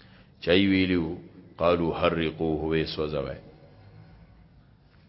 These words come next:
خو په دغه امتحان کې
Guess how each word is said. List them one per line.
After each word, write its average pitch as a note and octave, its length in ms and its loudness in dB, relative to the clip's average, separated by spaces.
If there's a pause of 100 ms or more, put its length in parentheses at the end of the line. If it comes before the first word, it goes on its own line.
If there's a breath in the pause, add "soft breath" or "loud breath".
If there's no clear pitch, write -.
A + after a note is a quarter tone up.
(2000)
خو - 140 -2
په B2 160 6
دغه E3 300 6
امتحان D3 640 4
کې A2+ 280 0